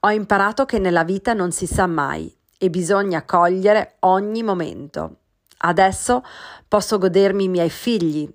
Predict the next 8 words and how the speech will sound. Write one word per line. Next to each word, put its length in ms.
la 180
mia 220
relazione 520
di 140
coppia, 420
le 140
mie 180
amicizie. 880